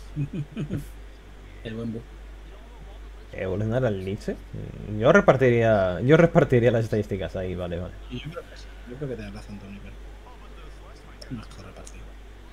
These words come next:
Speaker 1: Lo bueno es que está robando mucho también.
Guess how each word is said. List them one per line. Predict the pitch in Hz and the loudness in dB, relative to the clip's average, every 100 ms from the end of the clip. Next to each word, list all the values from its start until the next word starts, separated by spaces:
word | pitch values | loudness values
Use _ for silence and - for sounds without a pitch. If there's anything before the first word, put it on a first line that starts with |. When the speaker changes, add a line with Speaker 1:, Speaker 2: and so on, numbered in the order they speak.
| - - - - - - - - - - - - - - - - - | -18 -18 -16 -18 -18 -20 -20 -20 -18 -18 -18 -20 -20 -20 -18 -18 -8
Speaker 1:
Lo | 127 | -2
bueno | 151 208 | 0 0
es | |
que | 208 | -2
está | - | -4
robando | 226 156 135 120 | 2 4 4 2
mucho | 120 - 123 | -4 -6 -6
también. | 113 110 117 117 110 | -6 -6 -6 -6 -8